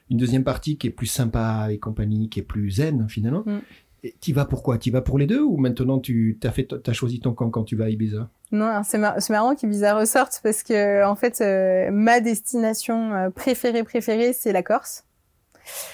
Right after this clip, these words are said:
Speaker 2: Euh, mes grands-parents avaient une maison là-bas, je passais tous mes étés, donc moi je, je me ressource là-bas. Et en fait, ce que j'aime dans Ibiza et les fois où j'y suis allée, c'est plutôt, euh, cette, euh, cet aspect qui ressemble à la Corse et ces petites criques, euh, magnifiques, euh,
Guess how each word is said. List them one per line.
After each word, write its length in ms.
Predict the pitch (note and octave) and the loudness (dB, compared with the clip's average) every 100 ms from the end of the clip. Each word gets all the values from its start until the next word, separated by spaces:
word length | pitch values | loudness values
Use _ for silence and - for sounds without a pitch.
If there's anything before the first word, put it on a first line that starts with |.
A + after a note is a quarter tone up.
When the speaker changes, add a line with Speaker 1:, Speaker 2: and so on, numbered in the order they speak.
| - - - | -18 -12 -2
Speaker 2:
Euh, 260 | G3+ G3 G3 | 2 4 4
mes 160 | G3+ | 2
grands-parents 380 | G3 G#3 G#3+ A3+ | 2 2 4 4
avaient 160 | A3+ G3 | 4 2
une 60 | F#3+ | 0
maison 220 | G3+ G#3+ | 0 2
là-bas, 240 | G#3 A3+ | 2 2
je 60 | A3 | 0
passais 240 | G3 F#3+ | -4 -4
tous 140 | F3+ A3 | -6 -2
mes 180 | G#3+ A3 | 0 0
étés, 220 | G#3 A3 | 0 -2
donc 220 | F#3+ F#3 | -2 -4
moi 140 | G3 G3 | -4 -2
je, 360 | F#3+ E3+ F3 | 0 0 0
je 120 | F3 G3 | 0 2
me 80 | |
ressource 480 | G3 A3+ - B3 - | 2 2 2 -2 0
là-bas. 420 | A3 G3 A3 C4+ G3+ | 2 4 6 4 4
Et 80 | |
en 80 | G3 | 2
fait, 180 | B3+ B3 | 2 0
ce 60 | - | 0
que 100 | A3+ | 2
j'aime 280 | A#3 A#3+ A3 | 4 4 2
dans 160 | G#3 | 0
Ibiza 540 | G3+ G3 G#3 A3 A3+ G3+ | 0 0 2 4 4 4
et 40 | |
les 100 | G3 | 0
fois 180 | - G3+ | -2 -2
où 20 | |
j'y 120 | G3 | -2
suis 140 | F3+ G3 | -2 2
allée, 260 | F#3 B3+ | 2 2
c'est 160 | A3+ G3 | 0 -4
plutôt, 460 | - F#3 A#3+ A#3+ G#3+ | -6 -6 0 2 4
euh, 260 | F#3+ F#3+ | 4 2
cette, 320 | F#3 G3 F3+ F#3+ | 0 -2 0 0
euh, 260 | F3 E3+ | 2 2
cet 300 | - F3+ - | -2 -4 -2
aspect 400 | F3+ - A3 A3 | -2 0 0 0
qui 120 | A3 F3 | 0 -2
ressemble 440 | F#3+ - A3 G3 | 0 0 0 0
à 60 | F3 | 0
la 100 | E3+ | 2
Corse 340 | A3+ A3+ - | 2 0 -2
et 40 | F3+ | -6
ces 140 | F3 | -8
petites 240 | - - | -10 -18
criques, 340 | - - G3+ F#3+ | -10 -6 -6 -4
euh, 280 | D#3 D#3 - | -4 -4 -4
magnifiques, 800 | F3+ F#3 F3+ - G#3+ A3 G#3+ G#3 | -6 -6 -6 -8 -6 -6 -4 0
euh, 360 | F#3 F3+ F3 | 0 2 0